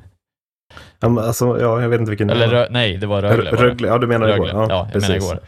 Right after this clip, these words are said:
Speaker 1: Ja, man
Speaker 2: Sorry.
Speaker 1: åker ju och är väldigt nöjda med,
Speaker 2: Ja,
Speaker 1: med
Speaker 2: precis.
Speaker 1: sjätteplatsen till
Speaker 2: Eh, mot ett
Speaker 1: i
Speaker 2: lag
Speaker 1: igår. Mm.
Speaker 2: som typ ut-, eh, uttalat inte kan göra mål framåt, gör
Speaker 1: Mm.
Speaker 2: fem mål på Örebro.
Speaker 1: Precis.
Speaker 2: Eh, eller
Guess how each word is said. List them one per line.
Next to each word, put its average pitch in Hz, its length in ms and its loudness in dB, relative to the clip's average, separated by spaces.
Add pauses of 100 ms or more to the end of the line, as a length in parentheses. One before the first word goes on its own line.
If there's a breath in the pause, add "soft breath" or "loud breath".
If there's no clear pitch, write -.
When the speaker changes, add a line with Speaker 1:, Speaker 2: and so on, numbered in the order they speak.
(120)
Speaker 1:
Ja, 123 160 4
man 110 160 -2
Speaker 2:
Sorry. 117 280 2
Speaker 1:
åker 120 100 0
ju 113 200 2
och 110 100 2
är 104 60 0
väldigt 107 340 0
nöjda 87 440 -2
med, 95 280 -4
Speaker 2:
Ja, 98 280 2
Speaker 1:
med 104 140 0 (100)
Speaker 2:
precis. - 80 -
Speaker 1:
sjätteplatsen 95 680 -2
till 92 400 2
Speaker 2:
Eh, 92 40 -2
mot 104 180 0
ett 92 100 0
Speaker 1:
i 90 40 2
Speaker 2:
lag 95 220 0
Speaker 1:
igår. 85 240 -4 (100)
Mm. 90 120 -4
Speaker 2:
som 92 200 -4
typ - 320 -6
ut-, - 540 -8
eh, - 280 -4 (100)
uttalat 101 480 -2
inte 95 160 -6
kan 95 140 -4
göra 92 160 -2
mål 87 220 -6
framåt, 92 360 -4
gör 90 100 -2
Speaker 1:
Mm. 104 120 -2
Speaker 2:
fem 92 160 -2
mål 92 300 -4
på 85 80 -6
Örebro. 90 260 -6
Speaker 1:
Precis. - 520 -4 (560 loud breath)
Speaker 2:
Eh, - 100 -2 (580)
eller 107 140 -2